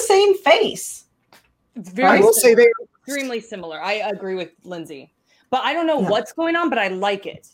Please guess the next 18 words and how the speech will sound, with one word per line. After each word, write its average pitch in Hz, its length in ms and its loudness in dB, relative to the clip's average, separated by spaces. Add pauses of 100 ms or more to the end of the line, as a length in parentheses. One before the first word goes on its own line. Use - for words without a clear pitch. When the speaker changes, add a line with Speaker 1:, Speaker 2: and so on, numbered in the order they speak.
Speaker 2:
Like, 214 200 -6
I, 226 120 -2
when 220 140 -4
Speaker 1:
Yeah. 226 120 -4
Speaker 2:
I - 20 -20
saw 208 200 -8
the 220 100 -6
pairing, 202 320 -10
I 190 60 -8
was 185 180 -14
like, 190 300 -8 (400)
"Appropriate." 190 720 -8
Speaker 1:
That 190 180 2
Speaker 2:
I 196 60 6
Speaker 1:
makes - 140 4
Speaker 2:
love - 40 -2
it. 220 80 2
Speaker 1:
sense. 214 400 4